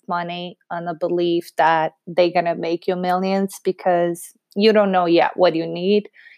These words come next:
You haven't started. So give your chance at least to start,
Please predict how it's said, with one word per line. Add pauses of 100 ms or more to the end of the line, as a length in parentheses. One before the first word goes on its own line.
You
haven't
started. (340)
So
give
your
chance
at
least
to
start,